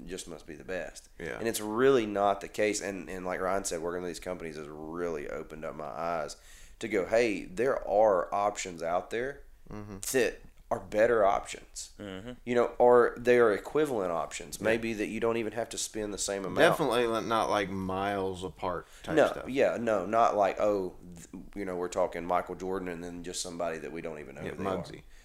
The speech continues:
Speaker 1: Yeah, there you go.
Speaker 2: <laughs>
Speaker 1: But, y-, you know, I think, um, for me, that what I would say is, is there are pieces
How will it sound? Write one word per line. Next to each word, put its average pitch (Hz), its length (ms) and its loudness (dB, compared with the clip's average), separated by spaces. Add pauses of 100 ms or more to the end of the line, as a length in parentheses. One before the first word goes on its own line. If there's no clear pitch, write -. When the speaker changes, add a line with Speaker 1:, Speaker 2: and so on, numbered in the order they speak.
Speaker 1:
Yeah, 104 180 -2 (100)
there 110 140 -2
you 87 220 -2
go. 135 260 -2
Speaker 2:
<laughs> - 40 -8 (760)
Speaker 1:
But, 123 320 8
y-, 131 160 -2
you 135 80 -2
know, 127 320 4
I 120 100 8
think, 117 440 0
um, 87 420 2 (160)
for 113 180 -4
me, 98 580 -4 (300)
that 92 280 -4
what 92 140 0
I 95 120 6
would 95 160 0
say 90 240 -2
is, 90 340 -4 (120)
is 85 260 -6
there 95 320 0
are 87 140 0
pieces 92 720 -6